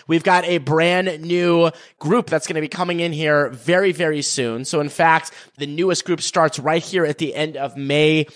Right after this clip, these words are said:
two thousand nineteen. And if you're watching this later, we'll let you know when the next, uh, period will be to enroll. But now is the time to hop in, fill out an application, and what you're gonna do is you're gonna hop on a call with an enrollment coach, okay?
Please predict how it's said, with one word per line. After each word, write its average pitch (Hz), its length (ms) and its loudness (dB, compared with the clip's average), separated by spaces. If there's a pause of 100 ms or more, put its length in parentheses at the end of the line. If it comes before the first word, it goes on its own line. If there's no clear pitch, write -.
(140)
two 196 120 -4
thousand 160 380 0
nineteen. 143 340 -2
And 170 140 -2
if 160 160 -6
you're 165 100 -4
watching 165 320 0
this 147 160 -4
later, 214 440 2 (180)
we'll 170 140 0
let 175 180 2
you 170 80 -4
know 160 140 2
when 151 140 0
the 143 80 -4
next, 139 380 -2
uh, 131 200 2
period 143 340 -4
will 135 140 -6
be 135 180 -6
to 135 240 -6
enroll. 156 220 0
But 143 120 0
now 190 280 2
is 233 80 0
the 190 100 -6
time 123 540 -2 (520)
to 185 260 0
hop 190 320 0
in, 160 280 -4 (220)
fill 220 220 0
out 247 140 4
an - 20 2
application, 175 640 0
and 160 160 -4
what 180 100 -2
you're 202 60 -6
gonna 196 100 -10
do 254 160 -8
is 247 100 -6
you're 190 60 -10
gonna 196 140 -4
hop 185 260 2
on 185 80 4
a 170 60 -2
call 147 240 2
with 143 100 -2
an 139 80 -6
enrollment 120 400 -2
coach, - 480 -8
okay? 151 380 2